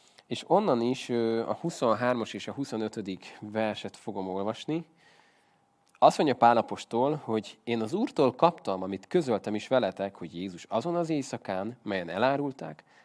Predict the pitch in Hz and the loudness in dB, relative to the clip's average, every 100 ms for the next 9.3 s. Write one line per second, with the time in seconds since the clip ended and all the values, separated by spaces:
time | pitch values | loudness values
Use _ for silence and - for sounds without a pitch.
0 | - 117 117 87 - 123 131 135 131 - | 0 0 2 -2 -2 -2 0 0 -2 -2
1 | 120 117 104 92 87 92 - 160 156 156 | 0 2 0 -6 -8 -6 -4 -4 -2 -4
2 | 151 185 - 160 127 90 - _ - - | -4 -6 -4 -4 -4 -8 -12 _ -20 -20
3 | - 90 117 131 180 185 170 - 170 143 | -16 0 2 4 2 2 0 0 -2 0
4 | 104 82 - - - 151 175 165 156 151 | -4 -6 -12 -6 2 4 4 2 0 0
5 | 139 - 107 98 98 - 170 139 113 113 | 0 -2 -2 -2 -2 0 2 2 0 -2
6 | - 101 107 95 - 90 87 - - - | -6 -6 -6 -6 -8 -12 -12 -16 -20 -20
7 | - - - 120 - 180 160 151 135 123 | -20 -20 -4 -2 0 0 2 2 0 0
8 | 123 120 117 117 117 104 87 95 90 - | -2 -2 -2 -2 -2 -4 -6 -8 -14 -14
9 | 78 71 - | -16 -14 -18